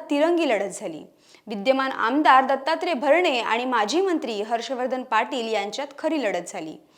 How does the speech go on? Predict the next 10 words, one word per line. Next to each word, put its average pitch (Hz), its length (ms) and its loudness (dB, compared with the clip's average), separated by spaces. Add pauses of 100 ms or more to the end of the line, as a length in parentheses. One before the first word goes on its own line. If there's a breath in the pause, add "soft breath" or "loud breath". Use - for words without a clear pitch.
(320 loud breath)
तर 359 60 2
दुसऱ्या 302 420 6
बाजूला 302 460 6
राष्ट्रवादी 302 540 2
शरद 277 220 0
पवार 269 280 -2
गटाचे 254 380 -2
बंडखोर 220 640 -2
प्रवीण 262 460 -2
माने 226 460 -2